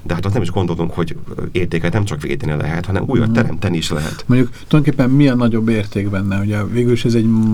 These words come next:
Speaker 2: ma-, vakolat, ö, művészet, azért
Speaker 1: Ez
Speaker 2: a
Speaker 1: így van.
Speaker 2: budapesti,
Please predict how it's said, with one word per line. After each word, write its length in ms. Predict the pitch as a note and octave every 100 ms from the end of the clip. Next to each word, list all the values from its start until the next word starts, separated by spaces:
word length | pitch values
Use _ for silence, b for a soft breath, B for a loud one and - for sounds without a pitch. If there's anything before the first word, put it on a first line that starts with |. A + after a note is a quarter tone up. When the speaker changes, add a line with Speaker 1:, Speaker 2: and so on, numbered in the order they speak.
| A2
Speaker 2:
ma-, 160 | A#2 A2 -
vakolat, 540 | A#2 A#2+ - G#2 F#2+ - -
ö, 280 | G2+ G2 G2 F#2+ B -
művészet, 680 | G2+ G2 F#2+ - G#2 A#2+ G#2
azért 300 | G2 G2+ G#2+
Speaker 1:
Ez 160 | G2+
Speaker 2:
a 40 | A2+
Speaker 1:
így 120 | G2+
van. 100 | A2+
Speaker 2:
budapesti, 720 | A2 G2+ G#2+ - - G2+ G2+